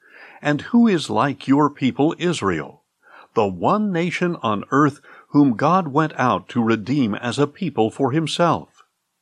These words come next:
You made a name for yourself through great and awesome wonders, by driving out nations from before your people, whom you redeemed from Egypt.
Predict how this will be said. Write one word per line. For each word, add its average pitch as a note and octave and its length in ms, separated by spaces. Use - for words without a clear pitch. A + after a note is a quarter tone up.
You G3 220
made F3+ 300
a G#2 80
name A#2+ 320
for A2 200
yourself F2 640
through B2+ 300
great D#3 500
and C3 280
awesome C#3+ 420
wonders, A2+ 680
by G#2 160
driving A#2+ 520
out B2 300
nations B2+ 460
from D#3+ 240
before D#3 400
your D#3+ 180
people, G#2 540
whom C3 260
you F#3 220
redeemed D#3 640
from D#3 300
Egypt. A#2+ 540